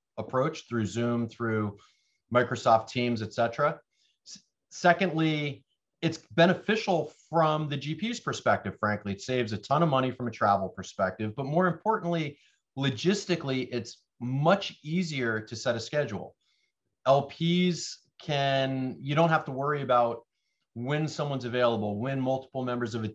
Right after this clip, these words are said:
of an L P team are available. You can often have more participants. You can have almost the entirety of an investment committee participate in multiple meetings. Whereas, you know, two years ago, pre-covid, you know, it would take weeks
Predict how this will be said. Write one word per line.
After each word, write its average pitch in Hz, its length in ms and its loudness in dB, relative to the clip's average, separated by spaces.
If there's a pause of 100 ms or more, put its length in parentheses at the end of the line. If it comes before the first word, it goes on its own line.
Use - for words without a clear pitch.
(160)
of 117 160 2
an 117 60 0
L 113 200 0
P 135 320 -10
team 123 400 -4
are 113 260 2
available. 101 540 2
You 113 160 -4
can 123 160 -6
often 135 360 4
have 117 300 0
more 131 320 0
participants. 110 880 -6
You 113 80 -8
can 123 140 -4
have 123 480 2 (800)
almost 185 340 6
the 147 80 -2
entirety 139 480 2
of 123 120 -4
an 120 100 -2
investment 135 420 -2
committee 110 300 -4
participate 117 680 -4
in 110 40 -2
multiple 117 460 0
meetings. 110 420 0
Whereas, 113 720 0
you 117 100 -6
know, 107 100 -2
two 143 260 -6
years 139 280 -2
ago, 110 340 0 (240)
pre-covid, 139 1080 0 (760)
you 135 120 -4
know, 147 120 2
it 156 40 0
would 160 160 0
take 170 260 2
weeks - 640 -2